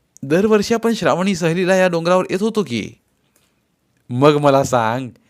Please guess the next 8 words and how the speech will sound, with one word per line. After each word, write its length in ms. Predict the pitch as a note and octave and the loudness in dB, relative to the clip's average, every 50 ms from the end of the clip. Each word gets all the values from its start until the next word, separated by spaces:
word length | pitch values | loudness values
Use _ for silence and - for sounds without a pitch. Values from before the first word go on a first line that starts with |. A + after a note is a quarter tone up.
| _ _ _ _ _ _ _ _ _ _ _ _ _ _ _ _ - | _ _ _ _ _ _ _ _ _ _ _ _ _ _ _ _ 0
त्यावरचा 500 | - C3 C3+ C#3+ D3 D3+ D#3 C#3 - D#3 | 2 4 6 6 6 4 4 4 2 0
निसर्ग, 680 | D3 D3 C3+ - - D3 C#3+ C#3+ C3+ C#3 D3 D3 D3 C#3+ - - C#3+ | 0 0 0 0 2 2 2 4 4 4 4 4 2 0 -2 -2 -2
जंगल, 460 | A#2+ C3+ C3 B2+ B2+ C3+ C#3 C#3 C#3 C3+ - | 0 0 0 0 2 4 4 4 2 0 -2
ओढा, 340 | C#3 B2+ B2+ A#2 B2+ C3+ C#3 | -2 0 2 4 4 2 2
टेकडी 380 | B2 A#2+ C3 A#2+ - C3+ C3 | 2 0 -2 0 0 2 2
आणि 160 | C3 C3 C3+ C3+ | 2 2 0 0
डोंगर 400 | A#2+ B2+ B2 B2+ B2+ C3+ C3+ B2+ - _ _ _ _ _ _ _ - | 0 -2 -2 0 2 2 2 2 -2 _ _ _ _ _ _ _ 0
यात 180 | - C3+ C#3 | 2 2 2